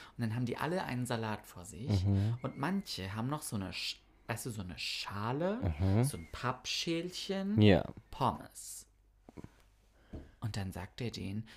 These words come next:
Speaker 1: die brauchen sich nicht wundern, wenn die hier zwei bis drei Kilo zunehmen und sich dann die French Fries reinballern mit der doppelten Portion Mayo. So nach, so r-,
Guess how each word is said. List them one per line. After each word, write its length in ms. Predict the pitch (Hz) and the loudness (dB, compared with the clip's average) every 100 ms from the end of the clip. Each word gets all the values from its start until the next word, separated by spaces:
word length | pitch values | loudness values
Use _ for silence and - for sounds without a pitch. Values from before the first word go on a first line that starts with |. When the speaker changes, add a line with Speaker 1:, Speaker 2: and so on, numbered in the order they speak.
| - | -20
Speaker 1:
die 60 | - | -18
brauchen 360 | - 98 - | -16 -12 -10
sich 180 | 92 - | -10 -8
nicht 220 | 110 - | -10 -8
wundern, 280 | 117 123 117 | -6 -6 -8
wenn 160 | - - | -10 -10
die 80 | - | -8
hier 240 | 107 - | -8 -10
zwei 200 | - - | -12 -12
bis 220 | - 120 | -10 -12
drei 160 | - 101 | -12 -14
Kilo 320 | - 131 143 - | -10 -8 -8 -10
zunehmen 360 | - 98 101 120 - - | -8 -6 -4 -6 -8 -8
und 140 | 107 | -8
sich 140 | 101 - | -6 -6
dann 160 | 101 | -4
die 100 | 95 | -6
French 400 | - - 117 - | -10 -8 -4 -4
Fries 460 | - - - - - | -6 -8 -8 -10 -12
reinballern 540 | - 101 58 92 92 | -10 -8 -8 -6 -6
mit 120 | 98 104 | -6 -6
der 80 | - | -6
doppelten 400 | 98 117 - 110 | -6 -6 -10 -12
Portion 580 | - - - - - - | -12 -16 -14 -10 -10 -10
Mayo. 520 | 90 90 - - - - - - _ - - - | -10 -10 -12 -14 -16 -18 -20 -20 _ -20 -16 -2
So 100 | 110 | 0
nach, 220 | 101 101 - | 0 -2 -8
so 140 | |
r-, 40 | - | -8